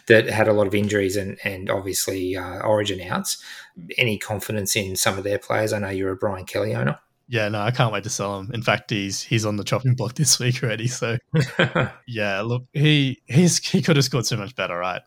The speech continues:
Speaker 2: I think we've all talked about how he just bombed, like, at least two s-, try-scoring opportunities. So, yeah, not great. Uh, look, we, we gotta talk about Greg, right?
Speaker 1: Mm-hmm.
Speaker 2: Greg Marzhew, formerly Greg de la Siao, whatever. Uh, he turned out to be the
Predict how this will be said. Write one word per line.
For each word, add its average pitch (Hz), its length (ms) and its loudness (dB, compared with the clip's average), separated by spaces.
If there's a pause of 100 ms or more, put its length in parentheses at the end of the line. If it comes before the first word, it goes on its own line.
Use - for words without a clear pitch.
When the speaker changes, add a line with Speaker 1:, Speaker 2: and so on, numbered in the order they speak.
Speaker 2:
I 98 120 -4
think 101 260 -8
we've 101 140 -8
all 98 140 -6
talked - 260 -6
about 95 260 -4
how 92 340 -2
he 107 120 -6
just 90 200 -12 (100)
bombed, 92 520 -10
like, 90 200 -8 (100)
at 104 100 -10
least 107 320 -6
two 107 140 -4
s-, 95 120 -8
try-scoring 101 540 -4
opportunities. 104 680 -6 (540)
So, 95 540 -4
yeah, 104 160 2
not 120 220 2
great. 117 320 2 (640)
Uh, 107 180 2
look, 131 140 -4
we, 135 120 6 (140)
we 147 160 2
gotta 123 160 2
talk 123 140 4
about 107 200 -2
Greg, 98 300 -6
right? 110 340 0
Speaker 1:
Mm-hmm. 107 280 -4
Speaker 2:
Greg 139 240 2
Marzhew, 117 840 0
formerly 113 600 -2 (140)
Greg 107 180 -4 (340)
de 110 60 -2
la 107 100 -2
Siao, 107 720 -2
whatever. 107 440 -4 (440)
Uh, 110 120 2
he 131 140 4
turned 127 240 8
out 113 120 4
to 123 60 -2
be 120 100 4
the 107 220 -2